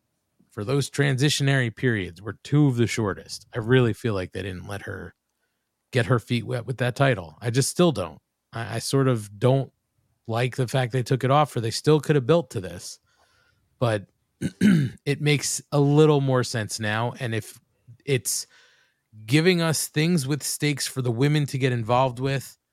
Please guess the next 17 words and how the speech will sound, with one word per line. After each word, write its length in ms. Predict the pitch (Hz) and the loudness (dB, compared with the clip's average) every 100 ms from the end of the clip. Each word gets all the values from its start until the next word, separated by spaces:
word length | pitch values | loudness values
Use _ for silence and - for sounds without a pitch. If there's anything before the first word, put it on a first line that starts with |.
| _ - | _ -8
to 120 | 131 | -6
get 280 | 110 143 147 | 0 0 0
to 100 | 160 | -2
this 240 | 170 - | -2 -2
match, 420 | 160 160 160 - - _ _ - | -2 -2 -2 -6 -14 _ _ -10
I'm 160 | 107 - | -8 -4
all 220 | 139 139 | 0 2
for 360 | 131 - 127 104 | 0 0 2 0
it. 120 | 110 _ _ _ | -6 _ _ _
But 100 | 120 | -8
again, 640 | 104 107 160 160 127 117 110 _ | -6 -2 2 2 0 -4 -8 _
they 100 | 123 | -6
have 340 | - 139 147 - | -2 0 0 0
to 100 | 117 | -2
break 540 | 117 135 147 139 - 120 | 2 2 2 0 -12 -4
this 220 | 135 - | -2 -2
cycle 720 | - 147 147 - 104 101 | 0 2 2 0 0 -2